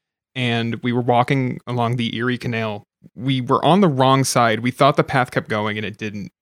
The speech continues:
And so we were just kinda walking on grass, and we realized we were almost to the bridge that would take us back to our cars, and we <laughs> had to walk past, like, legitimately a mix of one hundred geese and their babies, like, straight up a hundred of them.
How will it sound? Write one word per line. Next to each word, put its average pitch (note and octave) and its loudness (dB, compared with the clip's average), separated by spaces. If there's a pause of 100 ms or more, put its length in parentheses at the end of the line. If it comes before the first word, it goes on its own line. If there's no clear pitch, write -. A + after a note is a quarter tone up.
(100)
And A#2+ -10
so C#3 -4
we C3+ 2
were - 2
just C3 -4
kinda C#3+ 4
walking A#2 0
on A2 -8
grass, A2+ -2
and B2+ -6
we A#2+ -2
realized B2 2
we C3 -4
were B2 -2
almost C#3 2
to - -10
the B2+ 2
bridge B2 0
that A2+ -4
would A2 -6
take A#2+ -4
us A2+ -4
back A#2 -6
to - -8
our A2 -4
cars, E3 4 (480)
and B2+ 0 (520)
we C#3 0 (120)
<laughs> - -20
had F3 4
to D#3+ 0 (140)
walk C3+ -2
past, A#2+ -2
like, A#2+ -2 (600)
legitimately C#3 4 (540)
a C#3 2
mix C#3+ 4
of D#3 4
one C3+ 2
hundred C#3+ 4
geese C3 -2
and B2 2
their A2+ 4
babies, A2+ -2 (500)
like, C#3+ 2
straight D#3 4
up C#3 6
a C3 4
hundred A#2+ 0
of G#2+ -6
them. G2 -8